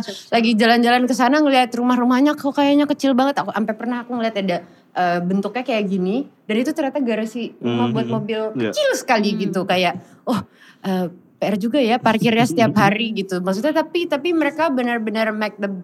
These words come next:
Speaker 1: make the best out of it gitu yang kayak, "Uh, kayaknya," eh, tapi kadang aku mikir gini,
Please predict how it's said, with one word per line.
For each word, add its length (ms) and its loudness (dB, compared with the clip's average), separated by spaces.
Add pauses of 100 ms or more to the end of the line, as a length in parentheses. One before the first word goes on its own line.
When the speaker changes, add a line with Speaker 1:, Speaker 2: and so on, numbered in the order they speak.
(160)
Speaker 1:
make 280 -2
the 120 -2
best 480 -2 (120)
out 140 0
of 140 0
it 240 -2
gitu 200 -6
yang 280 -2
kayak, 480 -2
"Uh, 160 -8
kayaknya," 560 0 (880)
eh, 240 -8
tapi 320 -2
kadang 240 4
aku 100 0
mikir 220 2
gini, 160 4